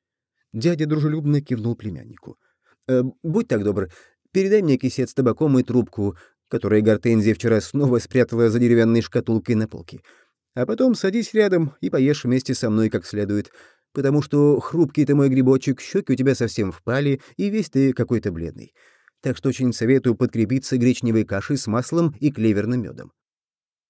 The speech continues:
Карлман сделал все, как было велено. Передал Бульриху курительные принадлежности и сел напротив.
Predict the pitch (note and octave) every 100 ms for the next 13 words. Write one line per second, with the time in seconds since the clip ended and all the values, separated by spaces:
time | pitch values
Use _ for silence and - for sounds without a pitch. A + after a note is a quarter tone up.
0 | - D3 D3 C#3 C3 C3 A2+ D3 D3 C3
1 | - E3+ D#3 C3+ G#2+ A#2 G2+ - - -
2 | _ _ _ _ _ C#3+ C#3+ C3+ B2+ A#2
3 | C3+ C3 - C3 C3+ D3 B2+ B2+ B2 A#2+
4 | G2+ A2+ A2+ A#2+ - A#2 G#2+ G2 F2 G2
5 | - - - -